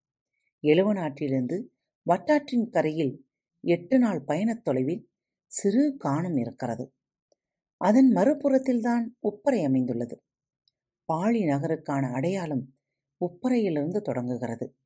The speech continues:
ஆனால் இவையெல்லாம் வெளியுலகத்திற்கு சேர்ந்த யாரும் எவ்வகையிலும் அறிந்திட முடியாத ஒன்று.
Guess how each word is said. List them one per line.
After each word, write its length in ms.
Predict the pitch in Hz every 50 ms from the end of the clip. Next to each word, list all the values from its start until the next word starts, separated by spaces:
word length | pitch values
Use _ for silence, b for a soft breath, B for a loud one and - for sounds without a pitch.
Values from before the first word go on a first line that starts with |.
| _ _ _ _ _ _ _ _ -
ஆனால் 420 | 139 143 165 208 240 240 180 131 123 - - _ _ _ _ _ _ _ _ _ _ _ _ -
இவையெல்லாம் 600 | 139 131 156 160 170 170 180 202 233 269 269 233
வெளியுலகத்திற்கு 840 | 160 156 185 226 247 240 233 214 220 226 - - 208 208 - - 185
சேர்ந்த 380 | 175 - - 156 175 180 180 175 135 120
யாரும் 500 | 123 113 123 151 190 233 247 208 151 139 - - _ _ _ _ _ _ _ _ _ _ -
எவ்வகையிலும் 840 | 143 151 160 165 165 220 285 277 269 269 254 220 226 208 226 269 - - _ - -
அறிந்திட 380 | 131 147 196 220 233 254 254 226
முடியாத 440 | 196 165 147 143 160 151 147 170 190 160
ஒன்று. 300 | 117 113 113 110 - -